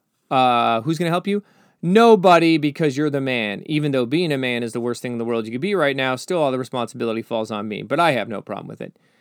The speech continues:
So I start the vehicle, we move everything out. I still have my F J to move 'cause Gina can't move that 'cause it's an off-road vehicle with an off-road trailer and she doesn't feel comfortable. So I still have to move that. Gina's driving the Prius.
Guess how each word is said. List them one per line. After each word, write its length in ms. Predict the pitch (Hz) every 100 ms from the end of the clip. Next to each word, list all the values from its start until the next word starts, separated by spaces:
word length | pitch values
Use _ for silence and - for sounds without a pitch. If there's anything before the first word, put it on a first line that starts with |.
| _ _ _
So 500 | - - 175 165 156 - _ _ -
I 60 |
start 320 | 139 196 214
the 80 | 196
vehicle, 540 | 165 175 160 175 165 -
we 140 | 135
move 180 | 127 123
everything 420 | 165 196 165 175
out. 300 | 151 143 147 -
I 40 |
still 240 | 127 - 254
have 120 | 208
my 140 | 175
F 160 | 160 143
J 160 | 147 123
to 80 |
move 240 | 120 117 120
'cause 100 | 120
Gina 240 | 135 143
can't 220 | 131 131
move 140 | 127 117
that 180 | 127 127
'cause 100 | 123
it's 140 | 117
an 80 | 123
off-road 400 | 120 - 120 113
vehicle 280 | 117 113 120
with 120 | 117
an 80 | 113
off-road 320 | 113 117 107
trailer 240 | 117 143
and 100 | 151
she 80 | -
doesn't 220 | 120 113
feel 160 | 113 107
comfortable. 360 | 113 117 151
So 160 | 160 147
I 60 | 131
still 200 | - 170
have 100 | 143
to 80 |
move 180 | 135 123
that. 220 | 120 104
Gina's 260 | - 131 139
driving 240 | 127 117
the 60 | 110
Prius. 360 | - 104 -